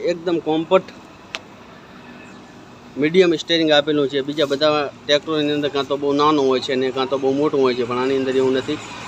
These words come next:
આનું અલગ ટાઈપનું સ્ટેરિંગ આપેલું છે. અને સસ્પેન્શન ટાઈપના, સસ્પેન્શન ટાઈપના આના પેન્ડલ, બ્રેક પેન્ડલ આપેલા છે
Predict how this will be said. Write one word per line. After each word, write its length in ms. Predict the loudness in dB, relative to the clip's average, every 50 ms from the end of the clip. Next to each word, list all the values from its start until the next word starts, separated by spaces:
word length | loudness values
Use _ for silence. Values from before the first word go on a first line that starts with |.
| -10
આનું 200 | -4 -2 0 2 2
અલગ 180 | 2 2 2
ટાઈપનું 440 | 2 2 4 4 4 4 2 0 0
સ્ટેરિંગ 340 | 0 0 2 2 4 4 4
આપેલું 360 | 4 4 2 0 0 0 0
છે. 140 | 0 0 -2 -2 -2 -6 -6 -6 -4 -4 -2 0
અને 140 | 2 2 2
સસ્પેન્શન 600 | 2 2 -2 -2 0 2 4 4 6 4 4 2 0
ટાઈપના, 600 | -2 2 4 6 6 6 4 4 4 4 4 2 2 0 -2 -6 -10 -10 -10 -10 -12 -12 -10 -12 -12 -12 -12 -12 -12 -12 -12 -14 -14 -14 -14 -14 -16 -16 -16 -16 -16 -16 -16 -16 -16 -16 -14 -12 -12 -12 -12 -10 -4
સસ્પેન્શન 500 | -4 -4 -2 0 0 2 2 2 2 2
ટાઈપના 500 | 4 6 6 6 6 4 4 4 4 6 6
આના 320 | 6 6 6 6 6 6 4 2 -4 -14 -20 -20 -20 -20 -20 -20 -20 -20 -20 -20 -20 -20 -20 -20 -20 -20 -20 -20 -20 -20 -20 -20 -20 -10 -4
પેન્ડલ, 340 | 0 2 4 4 4 2 2 -4 -8 -12
બ્રેક 240 | -2 0 0 0 0 0
પેન્ડલ 300 | 0 0 2 4 4 4
આપેલા 360 | 4 4 2 0 0 0 -2
છે 160 | -2 -4 -6